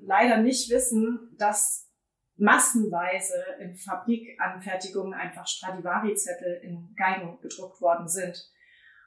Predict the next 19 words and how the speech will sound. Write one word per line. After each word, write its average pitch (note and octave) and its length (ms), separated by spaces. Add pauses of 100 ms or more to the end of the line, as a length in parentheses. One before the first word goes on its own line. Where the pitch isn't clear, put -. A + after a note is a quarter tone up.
Und G3 140
wenn G#3+ 140
diese A#3+ 240
Geige A3+ 320
dann G#3+ 240
halt - 180
auch - 260
noch, G3+ 340 (100)
ähm, F#3 540 (600)
dreißig G#3+ 420
Jahre F#3 320
in B3 60
einem G#3 160
modrigen F3+ 440
Keller A#3+ 340
lag G3 320 (560)
und G3 260 (1080)
ja, - 340 (120)
das, - 420